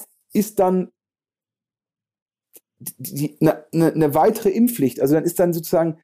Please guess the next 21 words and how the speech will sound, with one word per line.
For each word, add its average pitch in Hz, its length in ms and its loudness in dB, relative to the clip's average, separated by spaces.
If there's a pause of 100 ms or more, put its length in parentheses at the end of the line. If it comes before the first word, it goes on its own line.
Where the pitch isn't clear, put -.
(180)
das - 280 -2
Additive 226 880 2 (480)
gegenüber 180 800 2 (260)
dessen, 190 400 2
dass 175 120 2
die 175 80 0
Leute 175 200 4
schon 170 280 -2
in 156 100 -4
Anführungsstrichen 165 520 0
genesen 170 420 4
sind, 175 320 2 (600)
ist - 200 0
das 190 360 0
wirklich 190 640 0 (320)
diese 151 560 2 (880)
direkten 202 560 2
und 156 140 0
indirekten 156 500 2
Kosten 139 380 -6
wert? 175 420 2